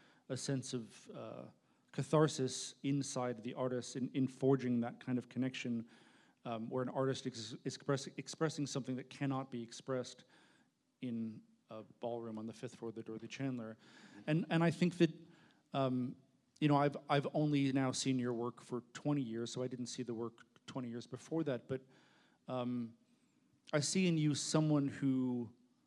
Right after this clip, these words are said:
um, is remarkably in touch with, um, a kind of sense of, of pathos and, and u-, unafraid of expressing, um, very difficult, very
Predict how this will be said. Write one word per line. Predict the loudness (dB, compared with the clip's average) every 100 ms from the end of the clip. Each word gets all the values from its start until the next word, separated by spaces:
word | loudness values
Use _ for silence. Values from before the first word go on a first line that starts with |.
| _ _ _ _ _ _ _ _ _
um, | -10 -10 -12 -16 -20 -20 -10
is | -4 -2
remarkably | 0 0 2 2 2 -2 -2 -4 -4
in | -6
touch | -6 -6 -6 -6 -8 -8 -12 -6
with, | -4 -4 -6 -20 -20 _ _ _ _ _ _ _
um, | -8 -6 -6
a |
kind | -6 -6 -6
of |
sense | -4 -4 -4
of, | -8 -12 -14 -10
of | -10 -10 -6
pathos | -2 -2 2 0 0 -2
and, | -2 -2
and | -4 -4 -6
u-, | -4
unafraid | 0 2 0 -2 0 2 2 -2 -2
of | -6 -6 -10
expressing, | -10 -6 -4 -4 -4 -4 -2 -4 -6 -16 _ _ _ -8
um, | -6 -4 -6 -6 -4
very | 0 2 0
difficult, | -2 -2 -2 -2 -4 -4
very | -2 0 0 0 -2 -6